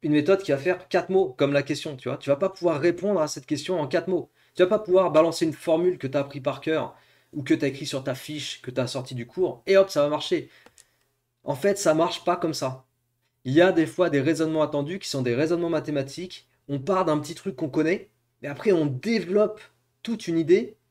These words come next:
qui nous amène à faire du calcul littéral, qui nous amène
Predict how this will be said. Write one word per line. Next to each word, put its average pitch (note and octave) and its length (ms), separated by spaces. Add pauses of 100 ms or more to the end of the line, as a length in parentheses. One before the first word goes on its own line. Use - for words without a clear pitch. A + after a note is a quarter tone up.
(180)
qui D#3+ 120
nous E3 120
amène F3+ 220
à D3+ 60
faire D3 180
du B2+ 140
calcul F3+ 380
littéral, E3 500 (400)
qui - 120
nous D3+ 140
amène E3 320